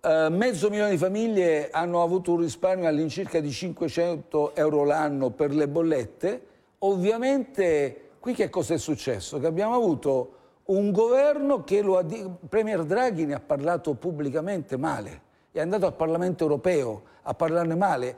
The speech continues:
al Senato da ultimo si è scagliato contro questa misura. Perché?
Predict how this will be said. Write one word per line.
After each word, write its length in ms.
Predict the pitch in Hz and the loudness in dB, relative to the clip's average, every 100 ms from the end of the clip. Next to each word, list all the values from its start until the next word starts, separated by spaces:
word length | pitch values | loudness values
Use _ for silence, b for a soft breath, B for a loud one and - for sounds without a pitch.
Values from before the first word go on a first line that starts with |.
| B - | B -2
al 180 | 165 | -2
Senato 440 | - 202 220 175 143 | 0 0 0 0 0
da 100 | 156 | 0
ultimo 400 | 202 - 139 135 | 0 -2 -4 -2
si 100 | 175 | -2
è 40 | |
scagliato 520 | - - 170 202 175 | -2 -2 0 0 0
contro 300 | 151 196 180 | -2 -2 -2
questa 240 | 160 147 170 | -4 -2 -4
misura. 480 | 165 175 139 107 98 b b b b b | -4 -2 -2 -2 -10 b b b b b
Perché? 580 | 160 151 - 226 247 | -2 -2 0 2 2